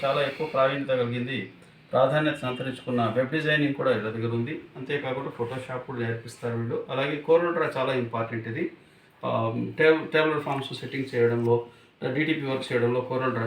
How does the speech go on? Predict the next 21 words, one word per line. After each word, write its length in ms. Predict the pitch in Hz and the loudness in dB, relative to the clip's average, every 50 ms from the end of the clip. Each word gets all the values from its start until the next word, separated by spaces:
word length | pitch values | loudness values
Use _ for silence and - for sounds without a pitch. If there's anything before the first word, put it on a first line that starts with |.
| 113 - | -2 -2
చాలా 140 | 117 117 113 | -2 0 0
అవసరం 300 | 110 107 - - 117 110 | -2 -2 -4 -6 -8 -8
ఉంది. 260 | 107 101 101 117 156 | -8 -6 -6 -4 -4
Corel 300 | - - 160 147 147 143 | -2 -2 -2 -2 -2 0
Draw 160 | 131 123 120 117 | 0 0 0 0
కూడా 120 | 113 113 | 0 -2
చేర్పిస్తూ 460 | 117 - 117 113 113 - - - 113 | -2 -2 -4 -4 -6 -8 -12 -12 -10
ఉంటున్నారు. 520 | 104 101 98 - - 110 107 113 - 208 147 | -10 -10 -10 -12 -10 -10 -8 -8 -6 -4 0
అలాగే 280 | 147 147 147 151 156 | 2 4 4 4 4
లాంగ్వేజెస్లో 640 | 147 143 139 143 160 170 175 175 170 165 - - 160 | 4 2 2 2 4 4 4 4 2 0 -4 -4 -4
పట్టుకోవాల్సి 680 | 143 - 131 131 - 143 135 131 131 127 123 120 117 120 | -4 -4 -4 -6 -6 -4 -4 -2 0 0 0 0 0 0
ఉండాల్సింది 520 | 117 117 117 120 120 117 - 120 123 180 | 0 0 2 2 0 0 -2 -6 -6 -6
సి 280 | 180 - - 175 180 185 | -6 -2 2 2 2 2
ప్లస్, 300 | 175 - 147 123 - - | 0 -2 -4 -4 -4 -6
సి 100 | 151 151 | -8 -6
ప్లస్ 280 | - 139 131 - - | -4 -4 -4 -4 -4
ప్లస్, 180 | 139 135 127 - - - - - - - - - - - - 120 | -4 -4 -6 -6 -8 -12 -14 -14 -14 -14 -14 -14 -14 -12 -2 4
Java 340 | 131 127 127 127 127 127 127 - - - - - - _ _ _ - | 6 8 8 8 8 6 2 -2 -6 -14 -20 -20 -20 _ _ _ -6
ఇవన్నీ 260 | 139 143 147 147 143 | -4 0 0 0 0
ఎక్స్‌టెన్షన్ 600 | 139 131 - - - 151 123 - 127 117 113 110 | 0 -2 -4 -4 -4 -4 -4 -2 -2 -2 -2 -2
అనమాట, 280 | 107 107 104 - 190 | -2 -4 -4 -6 -6